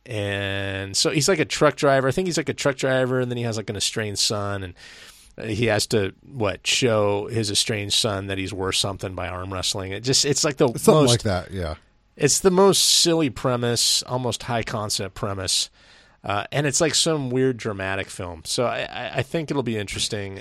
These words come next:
Speaker 1: and I, I'm curious to see it. I've never watched it. So,
Speaker 2: Me neither.
Speaker 1: uh, but I guess the scenes where he's like, you know, the fu-, he,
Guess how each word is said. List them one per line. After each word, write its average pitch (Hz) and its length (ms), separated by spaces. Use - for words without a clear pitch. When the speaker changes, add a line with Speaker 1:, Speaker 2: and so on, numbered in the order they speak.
Speaker 1:
and 95 380
I, 123 180
I'm 123 200
curious 156 360
to - 80
see - 160
it. 107 80
I've 101 80
never 120 220
watched 95 400
it. 98 160
So, 90 380
Speaker 2:
Me 87 100
neither. 101 120
Speaker 1:
uh, 95 300
but 156 140
I 160 120
guess 190 320
the 160 100
scenes 147 560
where 110 380
he's 117 420
like, 104 240
you 113 80
know, 95 220
the 92 100
fu-, - 220
he, 113 240